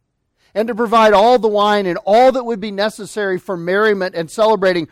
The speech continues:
for, again, remember, seven long days. There are cases we reread in Jewish history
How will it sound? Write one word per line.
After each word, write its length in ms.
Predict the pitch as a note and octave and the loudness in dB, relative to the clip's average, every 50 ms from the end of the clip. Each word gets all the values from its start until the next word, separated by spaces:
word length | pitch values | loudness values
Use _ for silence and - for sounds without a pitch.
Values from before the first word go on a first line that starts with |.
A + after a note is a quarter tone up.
| _ _ | _ _
for, 460 | _ _ - A3+ G#3+ G#3 G3+ F#3 F#3 - | _ _ 0 4 4 6 6 4 2 0
again, 320 | - G#3 E3 G3+ A3 G#3+ F3 | -4 -4 -2 0 -2 -2 -2
remember, 640 | E3+ F3+ F#3+ G#3+ C#4 B3+ F#3+ F#3 F3 F3+ F#3 - _ _ _ _ _ | -4 -2 0 0 0 0 0 0 0 0 -2 -6 _ _ _ _ _
seven 640 | _ - - - - - G#3+ G3 F#3+ E3+ G3 F#3 F3+ | _ -16 -14 -12 -4 0 2 2 2 0 -2 -4 -4
long 340 | F3 E3+ E3+ F3 E3+ E3+ E3 | -4 -2 -2 0 -2 -2 -4
days. 800 | D3+ D#3+ D#3 D#3+ D#3 D3 C3 A#2+ A2+ - - - - - _ _ _ _ _ _ _ _ _ _ _ _ _ _ _ _ _ _ _ _ _ _ _ _ _ _ _ _ _ _ _ _ _ _ _ | -4 -4 -2 -2 -2 -4 -6 -10 -14 -18 -20 -20 -20 -20 _ _ _ _ _ _ _ _ _ _ _ _ _ _ _ _ _ _ _ _ _ _ _ _ _ _ _ _ _ _ _ _ _ _ _
There 120 | - B3 B3+ | 0 2 2
are 120 | A#3+ G#3+ | 2 0
cases 800 | - - - - B3 C4 C4 A3+ - - F#3+ F#3+ G3 F#3+ - _ _ _ _ _ _ | -4 -10 -14 -12 -10 -10 -10 -12 -12 -10 -8 -8 -8 -8 -10 _ _ _ _ _ _
we 160 | E3 G3 G#3+ | -8 -6 -4
reread 580 | G3+ G3 G3+ G3 E3+ D3 G3 A3+ A3+ A3+ A3 G3 | -2 -2 -4 -4 -6 -10 -10 -8 -8 -6 -4 -4
in 160 | F3 E3+ C#3+ | -6 -6 -6
Jewish 360 | B2 D#3+ G3+ G#3+ G#3 E3+ - | -10 -12 -8 -6 -8 -8 -8
history 640 | - A3 G3+ - - - - B2+ A2+ B2 D#3+ F3 | -12 -16 -16 -16 -20 -20 -20 -20 -18 -18 -18 -18